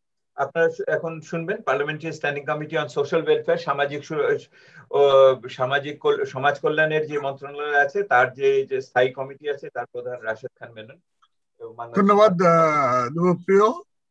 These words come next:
Speaker 2: আহ, আজকে, এ, সিপিডি এবং অক্সফামকে ধন্যবাদ,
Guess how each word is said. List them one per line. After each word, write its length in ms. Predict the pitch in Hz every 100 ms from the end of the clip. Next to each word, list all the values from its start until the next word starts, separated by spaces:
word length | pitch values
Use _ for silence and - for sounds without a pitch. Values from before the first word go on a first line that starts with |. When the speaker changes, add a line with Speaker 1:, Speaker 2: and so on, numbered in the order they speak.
| _ _ -
Speaker 2:
আহ, 560 | 135 135 123 107 -
আজকে, 480 | 151 - - 175 170 170 - -
এ, 220 | 160 156
সিপিডি 580 | - - 170 196 196 220
এবং 340 | 196 180 170
অক্সফামকে 500 | 165 - - 185 180
ধন্যবাদ, 520 | 175 175 165 165 190